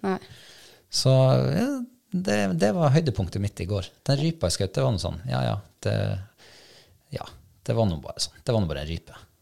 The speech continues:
Speaker 1: Høydepunktet mitt i går, det var faktisk på å trø bare, ja, masse på fjellet, for det er altså så lenge siden jeg har gjort.
Speaker 2: Mm.
Speaker 1: Vi har hatt noen, eh, korte treningsturer, liksom. Det blir ikke det samme som å trø med hagla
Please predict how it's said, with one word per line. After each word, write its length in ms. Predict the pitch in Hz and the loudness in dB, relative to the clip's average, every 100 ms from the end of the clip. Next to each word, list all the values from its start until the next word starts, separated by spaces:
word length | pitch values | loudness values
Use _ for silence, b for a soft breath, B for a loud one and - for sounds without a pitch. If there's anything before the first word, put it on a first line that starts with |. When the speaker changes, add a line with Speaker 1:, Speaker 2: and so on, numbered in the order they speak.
| - | -2
Speaker 1:
Høydepunktet 460 | 262 262 233 190 | 0 2 0 2
mitt 240 | 226 233 196 | 0 0 0
i 60 | |
går, 120 | 185 | 0
det 80 | 180 | 2
var 140 | 220 214 | 4 4
faktisk 300 | 196 - - | 2 -2 -2
på 120 | 190 | -2
å 80 | - | -2
trø 300 | - - 226 190 | -2 0 2 2
bare, 300 | 170 170 170 - - _ _ _ _ _ _ _ _ - | 0 0 0 -2 -8 _ _ _ _ _ _ _ _ -4
ja, 160 | 120 - | -2 -2
masse 540 | 220 208 208 - - 190 | 2 2 2 0 0 -2
på 160 | 180 | -4
fjellet, 440 | 165 190 190 - 165 | 0 2 2 -2 -6
for 140 | - | -4
det 80 | 180 | 2
er 160 | 190 180 | 2 2
altså 240 | - 170 | 0 0
så 320 | - - - 196 | 0 -2 0 0
lenge 240 | 180 175 | 0 0
siden 140 | 160 | -2
jeg 60 | - | -4
har 40 | |
gjort. 200 | 170 - - B | -4 -6 -16 B
Speaker 2:
Mm. 160 | 92 95 127 | -4 -4 -6
Speaker 1:
Vi 80 | - | -2
har 60 | 202 | 4
hatt 160 | 208 196 | 6 4
noen, 320 | 202 185 170 | 2 2 2
eh, 260 | 170 165 165 | 0 0 -2
korte 420 | - 202 - 185 | -2 -4 -2 -4
treningsturer, 680 | - 190 190 170 - 185 - | 2 4 4 -2 0 0 0
liksom. 340 | 156 - 180 | -2 -2 -2
Det 120 | 175 | -2
blir 240 | 175 202 165 | 0 0 0
ikke 140 | - | -2
det 60 | 165 | 0
samme 340 | 180 180 170 | 2 2 -2
som 200 | 165 165 | -4 -2
å 120 | 165 113 160 b b b b _ | -2 -2 -4 b b b b _
trø 240 | - 180 | 4 4
med 140 | 165 165 | 4 2
hagla 480 | 143 170 165 85 | 0 -2 0 0